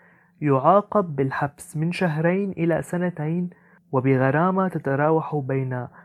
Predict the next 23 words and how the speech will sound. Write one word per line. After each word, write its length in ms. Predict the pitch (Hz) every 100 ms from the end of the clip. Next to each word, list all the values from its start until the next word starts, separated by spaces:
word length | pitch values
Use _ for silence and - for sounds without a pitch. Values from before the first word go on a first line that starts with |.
| - _ -
ربع 520 | 147 170 170 175 196 - - -
قيمة 320 | 170 156 - 143
الردود 720 | 127 127 127 156 185 175 - - -
والعطل 560 | 135 131 143 180 -
والضرر 720 | 196 156 135 139 135 135 165 - - - _
وبين 460 | 139 139 147 147 156
نصفها، 720 | 185 - 196 170 196 214 - _ _ -
على 320 | 131 175 208
أن 380 | 214 - 151 147
لا 180 | 151 185
تنقص 460 | 233 214 - -
عن 420 | 202 190 160 135
مائة 320 | 135 147 151 156
ليرة. 380 | 147 127 117 123 _ _ _ _ _ _ _ -
أما 160 | 226
المادة 340 | 185 147 139 143
ستمائة 300 | - - 147
وسبعة 300 | 139 123 123
وخمسين 560 | 123 135 127 151 165
فقد 300 | 165 - 123
نصت 300 | 151 - 156
على 160 | 127 123
أن 380 | 131 135 127